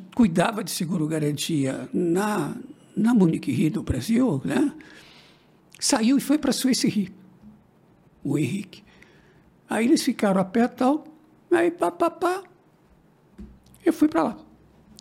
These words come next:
Então, eu fui pra Munich Re pra cuidar de seguro-garantia.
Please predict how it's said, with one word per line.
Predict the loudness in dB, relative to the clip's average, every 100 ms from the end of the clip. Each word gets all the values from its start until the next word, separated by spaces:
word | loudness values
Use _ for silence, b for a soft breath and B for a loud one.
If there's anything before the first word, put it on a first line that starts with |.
| _ -20 -18 -12
Então, | -6 2 4
eu | 6
fui | 4 2
pra | 4 4
Munich | 6 4 4
Re | 4 6 6
pra | 2 -8 0 2 2
cuidar | 0 0 0 0 -2
de |
seguro-garantia. | -4 -4 -2 -2 0 -2 -2 -4 -4